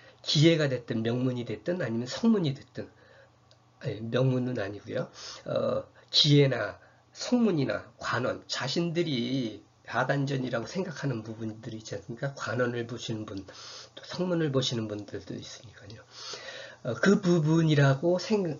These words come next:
그 부분을 생각을 하시면 됩니다. 그러면은 자연스럽게 생각하는 것으로, 제가 지난 시간에도 말씀드렸듯이 생각하는 곳으로 기는 움직이게끔 돼 있다 그랬죠.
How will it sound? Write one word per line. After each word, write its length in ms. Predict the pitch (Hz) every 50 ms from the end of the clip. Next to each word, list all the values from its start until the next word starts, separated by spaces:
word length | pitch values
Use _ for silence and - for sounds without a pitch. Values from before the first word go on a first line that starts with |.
| - -
그 260 | - 156 165 175 151
부분을 380 | 147 135 131 135 131 143 180
생각을 640 | 180 - - 254 247 247 220 202 196 185 180 170 - - _ _ _ _ _ _ -
하시면 360 | - - - - 190 175 143
됩니다. 360 | 139 123 113 117 113 - 110 -
그러면은 420 | - 139 143 151 170 180 208 202 - - - - - - - - - _ -
자연스럽게 1120 | - - - - 127 139 147 143 170 160 139 - - 147 127 117 120 131 147 143 - - - _ - - - -
생각하는 640 | - - - 247 240 240 220 - - - 196 196 180
것으로, 380 | 170 160 139 - 170 180 180 180
제가 320 | - 151 135 143 151 147 - - - - - - - -
지난 240 | - - 143 135 131
시간에도 460 | 131 - 135 131 123 127 123 127 127
말씀드렸듯이 1400 | - 123 117 - - - 180 - _ _ _ _ _ - _ - 135 135 139 117 - - 143 - - 175 175 - - - - - _
생각하는 760 | - - - 262 247 254 277 233 226 - - 196 196 196 190
곳으로 460 | 170 156 147 139 - 147 135 113 98 - - - - - - - _ _ _ - - _ _ _ _ _ _ -
기는 500 | - - 156 147 151 151 160 165 165 -
움직이게끔 720 | 147 139 139 131 135 131 135 135 127 117 - - 123 117
돼 140 | - - 113
있다 200 | 107 - - 107
그랬죠. 420 | 104 98 101 - - - - -